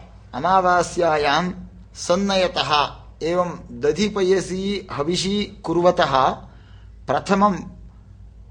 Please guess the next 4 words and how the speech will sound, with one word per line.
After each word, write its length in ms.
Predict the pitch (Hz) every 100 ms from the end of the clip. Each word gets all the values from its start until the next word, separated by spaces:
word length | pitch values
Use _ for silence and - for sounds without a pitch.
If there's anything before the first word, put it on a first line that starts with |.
| - - -
गवां 640 | - 107 139 180 190 196 214 - - - - -
कालनं 500 | 160 196 208 208 208
कर्तव्यं। 580 | 180 156 180 160 156 127 - - - - - - -
तैरेव 520 | 160 190 190 196